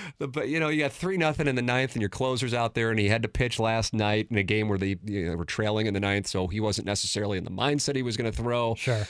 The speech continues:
Speaker 1: So I'm thinking through it that way, and I'm thinking, so he did hit Carlson, but it was kind of a,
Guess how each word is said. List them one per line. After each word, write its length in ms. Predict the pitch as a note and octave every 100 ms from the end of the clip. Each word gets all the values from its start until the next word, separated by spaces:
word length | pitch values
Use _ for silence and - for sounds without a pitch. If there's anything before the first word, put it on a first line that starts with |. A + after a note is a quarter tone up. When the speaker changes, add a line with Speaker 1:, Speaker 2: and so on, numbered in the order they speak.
| -
Speaker 1:
So 120 | C3+
I'm 60 |
thinking 420 | B2+ - A3+ G3+ E3+
through 240 | - D#3+
it 120 | C#3+
that 220 | G#2+ B2+ B2
way, 160 | C3
and 100 | B2+
I'm 80 | A#2+
thinking, 460 | A2+ B2 A#2+ A#2+ G#2 - - - - - -
so 160 | -
he 100 | D#3
did 340 | B2+ E3 A3+ F3+
hit 220 | E3 -
Carlson, 800 | - C#3+ D3 C3+ - C#3+ C#3 C3+
but 120 | B2+
it 40 |
was 120 | A#2+ A2+
kind 300 | - D3+ C#3+
of 60 |
a, 160 | A2+